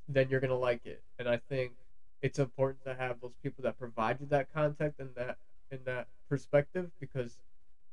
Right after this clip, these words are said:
like I said, I, I'm not easily amused, so when I do see something I like,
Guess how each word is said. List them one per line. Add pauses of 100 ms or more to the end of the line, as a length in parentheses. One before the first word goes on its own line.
(280)
like
I
said,
I, (120)
I'm
not
easily
amused,
so
when
I
do
see
something
I
like,